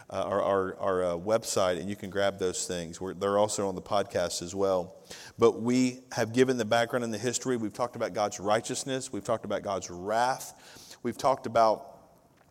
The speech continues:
how we can know God through His natural revelation, how we can see. And the Scripture says in, in chapter one, it says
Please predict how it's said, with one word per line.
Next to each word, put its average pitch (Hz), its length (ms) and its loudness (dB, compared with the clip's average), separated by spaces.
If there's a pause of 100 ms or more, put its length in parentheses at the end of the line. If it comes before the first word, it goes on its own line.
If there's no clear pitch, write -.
(140)
how 123 160 -2
we 120 120 0
can 113 220 -4
know 120 160 -2
God 120 320 2
through 117 160 -2
His 101 180 -6
natural 113 540 -4
revelation, 110 800 -2 (380)
how 107 120 -4
we 110 140 -4
can 101 160 -8
see. 123 260 0
And 110 140 -4
the 101 40 -8
Scripture 151 360 -4
says 117 320 2
in, 107 280 -6
in 104 140 -6
chapter 113 400 0
one, 113 300 0
it - 100 -8
says 107 320 -2